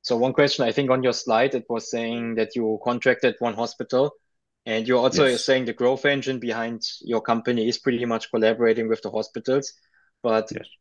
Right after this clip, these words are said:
Speaker 1: with how many have you spoken so far? Like, what's the rate of acceptance there? And
Speaker 2: Yes.
Speaker 1: what do you usually pitch to them to, to win them over for this kind of project? 'Cause I assume it would be quite difficult to actually win a hospital over, like,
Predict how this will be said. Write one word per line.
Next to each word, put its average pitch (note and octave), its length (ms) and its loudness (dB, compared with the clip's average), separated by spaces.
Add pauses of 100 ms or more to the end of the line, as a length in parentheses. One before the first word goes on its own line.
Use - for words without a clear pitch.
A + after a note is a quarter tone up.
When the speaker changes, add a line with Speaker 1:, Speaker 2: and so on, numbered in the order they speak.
(120)
Speaker 1:
with A#2 260 2 (400)
how B2+ 140 4
many D3+ 400 2
have C3 180 0
you B2 140 -4
spoken A2+ 520 -4
so G#2+ 180 -4
far? A2+ 300 -2
Like, G#2+ 180 -4
what's A#2 320 -4
the B2 120 0
rate A#2 360 0
of A2+ 380 -2 (360)
acceptance B2 640 -2
there? C3+ 280 0 (680)
And G#2+ 180 -8
Speaker 2:
Yes. - 320 -6
Speaker 1:
what A2+ 160 -4
do B2 80 -2
you A2+ 100 2
usually A2+ 600 -2
pitch - 300 -2
to D#3 120 4
them B2+ 240 4
to, G2+ 340 -6
to A2 160 -6
win A2+ 140 -2
them G#2+ 140 0
over A#2+ 240 2
for A2+ 160 -6
this A2 180 -6
kind A2 160 -4
of G2+ 120 -10
project? A2+ 360 2
'Cause B2 140 2
I A#2+ 80 6
assume A2+ 480 -2
it A#2+ 200 0 (120)
would B2+ 160 -4
be B2+ 120 -6
quite A2+ 340 0
difficult C3 460 -4 (120)
to A#2+ 100 -2
actually A2+ 300 -4
win A#2 180 0
a A2+ 60 -2
hospital A2 440 -6
over, A#2 300 0
like, G#2+ 180 -2